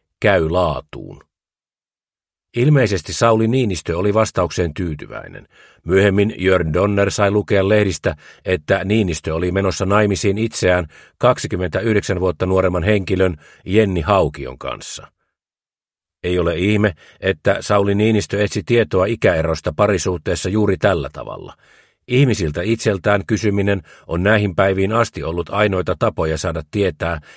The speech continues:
mitä ikäerosuhteissa elävät ihmiset niistä oikeastaan ajattelevat. Aihetta ei ole juuri tutkittu Suomessa akateemisesti, eikä siitä ole kirjoitettu suurelle yleisölle suunnattuja tietokirjoja.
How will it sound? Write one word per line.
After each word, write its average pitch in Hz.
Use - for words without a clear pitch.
mitä 90
ikäerosuhteissa 82
elävät 78
ihmiset 95
niistä 101
oikeastaan 82
ajattelevat. 62
Aihetta 87
ei 98
ole 104
juuri 110
tutkittu 85
Suomessa 104
akateemisesti, 76
eikä 85
siitä 90
ole 92
kirjoitettu 95
suurelle 87
yleisölle 92
suunnattuja 90
tietokirjoja. 71